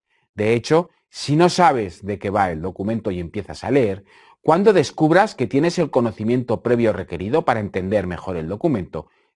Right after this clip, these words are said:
te pararás brevemente para tener una composición general de lo que sabes del tema. La segunda habilidad es la anticipación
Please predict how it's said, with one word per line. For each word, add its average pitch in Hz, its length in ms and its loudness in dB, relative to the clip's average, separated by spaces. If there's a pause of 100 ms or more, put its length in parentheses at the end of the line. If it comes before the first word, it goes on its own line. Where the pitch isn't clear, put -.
(100)
te 160 120 4
pararás 139 520 2
brevemente 113 680 -2 (260)
para 220 160 4
tener 156 300 0
una 170 200 2
composición 127 720 0
general 113 480 -2 (300)
de 143 100 2
lo 143 140 4
que 110 120 -4
sabes 98 340 -2
del 87 160 -6
tema. 65 320 -14 (840)
La 135 320 2
segunda 120 460 -2
habilidad 139 500 0
es 139 140 -8
la 175 240 2
anticipación 110 1040 -4